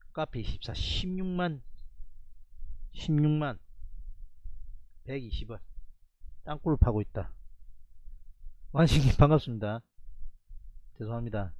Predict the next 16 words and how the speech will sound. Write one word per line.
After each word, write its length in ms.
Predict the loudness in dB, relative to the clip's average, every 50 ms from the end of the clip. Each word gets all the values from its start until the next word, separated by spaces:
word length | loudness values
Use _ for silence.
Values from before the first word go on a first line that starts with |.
| -10 -6 -4
옆에서 320 | 6 8 8 8 8 6 -2
웃어가 320 | -2 0 0 0 0 0
같이 280 | -2 -4 -6 -6 -6 -8
웃음 220 | -8 -6 -6 -8
났어요. 420 | -8 -8 -10 -12 -12 -12 -12 -12 -10 -10 -6 -2
<clears throat> 1800 | 0 2 2 2 2 2 0 0 -4 -8 -8 -8 -10 -12 -14 -14 -16 -12 -6 -4 -2 -2 -2 -2 -2 -2 -2 -4 -4 -6 -6 -8 -8 -8 -8 -6 4
채팅방 500 | 8 8 8 10 8 10 10 10 12 12
들어오는 440 | 12 12 12 12 12 12 12 12
법, 220 | 12 12 12 12 10 6 -2 -10 -10 -12 -10 -10 -10 -10 -8 -4 4
어, 360 | 8 10 12 12 12 12 12 10 8 6 2 -2 -4 -4 4
카카오톡에 1040 | 10 12 12 12 12 12 12 12 12 12 12 12 12 12 12 12 12 12 12 12 12 8 0 -8 -12 -10 -8 -8 -8 -8 -6 2 12
오른쪽 420 | 12 12 12 12 12 12 12 12 12
하단에 420 | 12 10 12 12 12 12 12 12
보면요, 580 | 12 12 12 12 12 12 12 12 12 12 12 12 8 2 -12 -20 -20 -20 -20 -20 _ _ _
플러스 380 | 12 12 12 12 12 12 12
있습니다. 500 | 12 12 12 10 10 10 10 10 10 8